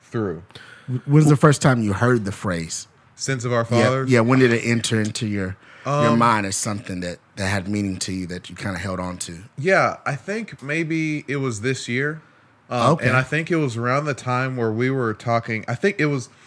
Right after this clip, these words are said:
Speaker 1: it was around the times in the Black History Month episodes that we were all doing.
Speaker 2: Oh,
Speaker 1: Where I
Speaker 2: okay.
Speaker 1: was
Speaker 2: Yeah,
Speaker 1: just
Speaker 2: that
Speaker 1: like,
Speaker 2: makes sense.
Speaker 1: you know, as I was thinking about, you know, I would tell people that w-, that were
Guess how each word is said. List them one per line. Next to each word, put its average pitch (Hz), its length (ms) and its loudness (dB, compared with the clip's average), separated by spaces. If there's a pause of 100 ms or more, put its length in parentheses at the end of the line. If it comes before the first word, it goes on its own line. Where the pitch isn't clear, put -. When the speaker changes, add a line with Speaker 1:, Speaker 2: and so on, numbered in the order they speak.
(200)
Speaker 1:
it - 20 2
was 143 120 2
around 202 200 0
the - 60 -10
times 160 240 -2
in 135 140 -4
the 107 280 0
Black 120 240 4
History 113 320 -6
Month 95 280 -8
episodes 95 400 -6
that 82 120 -6
we 101 140 -4
were 98 140 -2
all 90 100 -4
doing. 85 460 -10
Speaker 2:
Oh, 123 420 6
Speaker 1:
Where 123 100 6
I 131 120 8
Speaker 2:
okay. 143 80 6
Speaker 1:
was 139 100 2
Speaker 2:
Yeah, 104 80 2
Speaker 1:
just 95 140 2
Speaker 2:
that 117 80 2
Speaker 1:
like, 120 100 6
Speaker 2:
makes 107 120 0
sense. 101 180 -4
Speaker 1:
you 127 60 -2
know, 123 200 0
as 117 160 2
I 131 120 8
was 147 180 2
thinking 131 400 -2
about, 104 480 2
you 113 100 -4
know, 104 80 -2
I 117 180 8
would 139 200 4
tell 156 160 2
people 127 320 -2
that 107 240 2 (1120)
w-, 113 160 -2 (260)
that 110 300 2
were 107 360 4